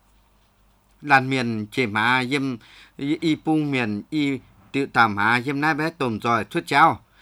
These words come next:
Y pung miền y làn má, miền chê má thung bé, mày chá hên cho bé má tùng dê ló tú má hên mi pun tháo diêm hít năm tóng nì bua phạc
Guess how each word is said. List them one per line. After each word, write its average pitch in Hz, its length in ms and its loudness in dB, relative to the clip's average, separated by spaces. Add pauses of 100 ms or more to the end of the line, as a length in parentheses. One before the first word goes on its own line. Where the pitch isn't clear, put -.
(280)
Y 190 160 2
pung 180 300 0
miền 127 280 0
y 170 160 2
làn 117 280 2
má, 107 340 -2
miền 120 280 -4
chê 120 220 -4
má 107 400 2
thung 147 220 -4
bé, 156 240 0 (280)
mày 135 200 2
chá 185 180 0
hên 190 400 -2
cho 151 160 2
bé 170 220 -2
má 110 240 2
tùng 110 400 -4
dê 127 260 -2
ló 101 200 -4
tú 208 160 -4
má 113 240 0
hên 139 400 -4
mi 113 120 -4
pun 135 300 -6
tháo 113 200 -2
diêm 123 160 -6
hít 170 180 -6
năm 143 260 -6
tóng 120 300 -2
nì 117 60 -2
bua 113 200 -6
phạc 104 240 -6